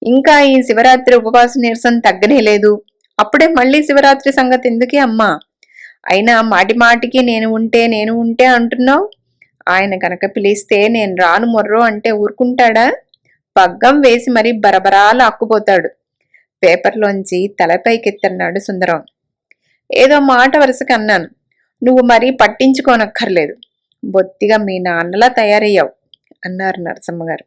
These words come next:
"మా ఆఫీసర్ ఉన్నాడే," అంటూ సుందరం ఏదో మొదలెట్టేసరికి అత్తాకోడళ్ళు అక్కడ ఉంటే బలైపోతాము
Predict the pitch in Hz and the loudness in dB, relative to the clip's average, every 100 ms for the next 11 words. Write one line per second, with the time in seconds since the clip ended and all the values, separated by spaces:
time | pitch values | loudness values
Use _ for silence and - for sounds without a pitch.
0 | _ _ _ _ _ _ _ 196 208 185 | _ _ _ _ _ _ _ -4 -2 0
1 | 175 180 240 240 214 202 220 226 226 330 | -2 -2 -2 -2 -2 -2 0 2 2 2
2 | 294 202 _ _ _ _ _ _ - 214 | -2 -6 _ _ _ _ _ _ -4 -4
3 | 220 196 185 190 196 185 196 208 190 180 | -2 -4 -4 -6 -10 -6 -4 -4 -4 -4
4 | 202 180 175 208 214 - 202 190 - 170 | -4 -2 -2 -2 -2 -4 -2 -4 -4 -10
5 | 160 - _ _ _ _ - - - 190 | -10 -14 _ _ _ _ -6 -2 0 0
6 | 190 190 185 175 165 165 - _ 185 - | 0 -2 0 -2 -6 -8 -12 _ -8 -6
7 | 180 170 170 185 208 180 156 185 220 220 | -6 -6 -8 -6 -4 -2 -2 -2 -2 -4
8 | 214 202 202 202 | -2 -4 -2 -8